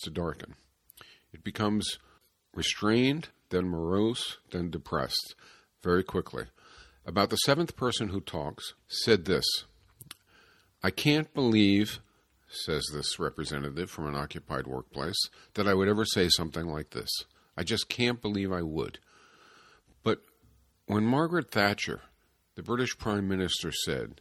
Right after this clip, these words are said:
"There is no alternative," I thought all she was doing was mouthing a platitude useful in keeping control over working people, in making us feel that there was nothing better that we could strive for.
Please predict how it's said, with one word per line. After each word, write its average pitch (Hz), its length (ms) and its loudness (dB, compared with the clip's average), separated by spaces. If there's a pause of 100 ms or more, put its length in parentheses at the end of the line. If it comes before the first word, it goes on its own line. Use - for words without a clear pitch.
(140)
"There 92 140 -2
is 113 240 0
no 107 160 -2
alternative," 87 840 -4 (420)
I 110 200 6 (140)
thought 78 280 -2 (180)
all 101 240 -2
she - 180 -4
was 101 220 0
doing 71 420 -4 (340)
was 85 240 -2
mouthing 95 600 0
a 85 60 -2
platitude 87 760 0 (440)
useful 95 680 -2
in 95 160 -6
keeping 104 400 -2
control 87 680 -2
over 80 260 -4
working 78 360 -6
people, - 400 -10 (240)
in 82 140 -2
making 90 300 2
us 76 120 -2 (120)
feel 82 380 -2 (340)
that 85 140 -6
there 92 80 2
was 85 140 0
nothing 85 300 -4
better 80 280 -2
that 80 140 -4
we 76 100 -10
could 80 160 -8
strive 71 380 -2
for. - 280 -14